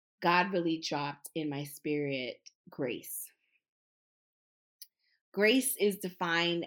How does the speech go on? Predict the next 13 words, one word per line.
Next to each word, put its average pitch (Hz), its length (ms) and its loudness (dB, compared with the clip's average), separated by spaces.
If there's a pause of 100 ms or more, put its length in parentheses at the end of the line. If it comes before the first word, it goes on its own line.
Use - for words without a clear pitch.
as 151 520 0
simple 190 600 -2
elegance 160 640 -2
or 160 120 -4
refinement 156 680 -4 (100)
of 160 180 -8
movement. 151 520 -6 (680)
It 170 200 6
is 165 320 0 (160)
courteous. 185 500 0 (320)
It 156 140 -2
is 151 280 -2
goodwill. 160 600 -2